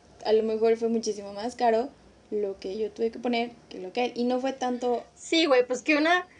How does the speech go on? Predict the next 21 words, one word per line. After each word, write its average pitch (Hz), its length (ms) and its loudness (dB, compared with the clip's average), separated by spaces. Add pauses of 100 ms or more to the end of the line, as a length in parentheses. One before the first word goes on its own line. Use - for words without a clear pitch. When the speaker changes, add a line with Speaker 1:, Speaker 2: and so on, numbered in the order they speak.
(400)
Speaker 2:
que 285 80 -4
una 311 180 2
rosa 294 320 0
y 285 80 0
una 269 240 -2
pulsera, 233 640 0
pues 254 140 -6
yo 269 120 0
creo 233 180 0
que 233 120 -6
sí. 302 380 0
Speaker 1:
Solo 233 160 0
una 269 180 -4
pulsera, 220 320 -4
pero 196 140 -12
tengo 208 160 -12
que 208 80 -20
cambiar 208 300 -8
detalles, 190 380 -12
amiga, - 200 -18 (280)
recuerda. - 340 -14